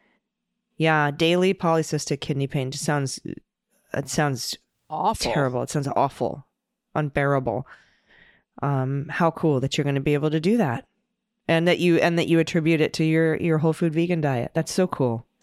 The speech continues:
Speaker 1: Congratulations. Um, and thank you so much for being so giving. Like, organ giving? That's big. <laughs> That's, like, big stuff.
Speaker 2: Seriously.
Speaker 1: So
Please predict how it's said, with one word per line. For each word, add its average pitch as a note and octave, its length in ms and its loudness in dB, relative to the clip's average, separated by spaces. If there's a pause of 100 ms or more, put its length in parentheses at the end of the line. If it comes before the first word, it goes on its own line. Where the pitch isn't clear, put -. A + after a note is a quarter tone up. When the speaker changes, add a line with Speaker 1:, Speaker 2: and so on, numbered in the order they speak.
Speaker 1:
Congratulations. E3+ 920 0 (460)
Um, D#3+ 240 2
and D#3+ 160 0
thank A3 260 -2
you C3+ 80 2
so E3+ 160 0
much D3+ 240 2
for C#3 120 -2
being C#3+ 160 -2
so D#3+ 260 0
giving. C#3+ 440 -2
Like, C3+ 240 -2 (100)
organ G#3 500 2
giving? B3+ 500 2
That's A#3 240 0
big. B2+ 460 2 (340)
<laughs> - 240 0 (160)
That's, - 200 -8
like, B3+ 180 0 (100)
big C#3 240 0
stuff. - 220 0
Speaker 2:
Seriously. D#3+ 720 -2
Speaker 1:
So B2+ 380 -4